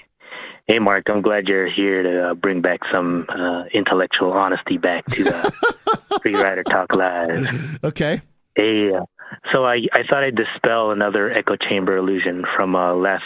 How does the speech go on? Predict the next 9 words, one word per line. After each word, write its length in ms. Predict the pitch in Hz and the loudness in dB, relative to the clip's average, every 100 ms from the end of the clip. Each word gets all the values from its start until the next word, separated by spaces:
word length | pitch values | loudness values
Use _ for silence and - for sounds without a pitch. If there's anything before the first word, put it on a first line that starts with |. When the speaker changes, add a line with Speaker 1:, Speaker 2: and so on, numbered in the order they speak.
| - | -2
Speaker 1:
Thursday's 420 | 98 98 98 92 | -2 0 0 0
show, 460 | - 101 92 90 87 - | 0 0 0 0 -2 -2
uh, 300 | 101 92 98 | 0 0 2
last 180 | 113 104 - | 0 0 0
Thursday's 260 | 107 98 | 0 2
show 240 | 95 107 107 | 2 0 0
guest, 240 | 92 92 - 92 | 0 -2 -4 0
Bear 240 | 101 98 | 2 2
Arms, 280 | 92 90 | 2 0